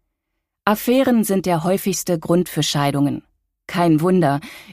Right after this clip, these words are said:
ihre sexuellen Wünsche sehen über die Hälfte in ihrer Partnerschaft nicht erfüllt. Monogamer Alltag? Lügen, Betrügen, Verletzen, Verlassen. Kollateralschäden? Die Belastung der zwanzig Prozent alleinerziehenden Eltern,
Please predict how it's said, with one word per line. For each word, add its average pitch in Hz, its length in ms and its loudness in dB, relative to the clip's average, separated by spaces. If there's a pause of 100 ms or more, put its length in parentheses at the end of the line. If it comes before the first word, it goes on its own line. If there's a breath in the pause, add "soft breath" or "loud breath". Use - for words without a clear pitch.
(100 loud breath)
ihre 185 380 0
sexuellen 202 680 -4
Wünsche 208 460 2
sehen 156 420 0
über 233 320 0
die 175 160 -2
Hälfte 208 420 -4
in 175 140 0
ihrer 170 220 -2
Partnerschaft 185 800 -4
nicht 202 260 0
erfüllt. 165 500 -2 (800)
Monogamer 151 640 2
Alltag? 160 540 -2 (420)
Lügen, 254 480 2 (120)
Betrügen, 175 600 0
Verletzen, 151 680 0
Verlassen. 147 640 -2 (600)
Kollateralschäden? 185 1120 2 (480 loud breath)
Die 214 140 0
Belastung 233 640 0
der 180 300 0
zwanzig 180 580 -2
Prozent 185 480 -2
alleinerziehenden 175 920 0
Eltern, 185 440 0